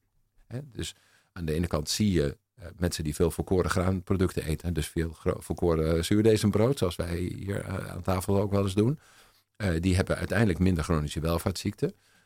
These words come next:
Maar er zijn ook boeken, die heten Grain Brain en Wheat Belly. En dat zijn, alle ziektes komen doordat we te veel brood eten.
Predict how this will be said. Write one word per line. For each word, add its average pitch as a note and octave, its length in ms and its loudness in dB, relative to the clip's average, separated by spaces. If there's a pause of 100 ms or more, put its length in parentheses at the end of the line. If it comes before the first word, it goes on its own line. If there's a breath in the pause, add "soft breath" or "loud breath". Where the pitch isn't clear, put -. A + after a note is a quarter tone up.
(100 soft breath)
Maar E2+ 180 -2
er F2+ 160 -2
zijn D2+ 200 0
ook A#2 140 0
boeken, F2+ 360 -2
die G2+ 120 -2
heten D2 260 -4
Grain G#2 340 4
Brain E2+ 380 4
en D2+ 200 -6
Wheat G#2 260 2
Belly. E2+ 440 2
En D#2+ 100 -8
dat D2+ 140 -4
zijn, D#2+ 260 -12
alle C3 320 4
ziektes A#2+ 400 2
komen G#2 340 4
doordat F#2 340 2
we E2+ 80 0
te - 100 -14
veel F#2+ 120 0
brood B2 280 4
eten. - 380 -2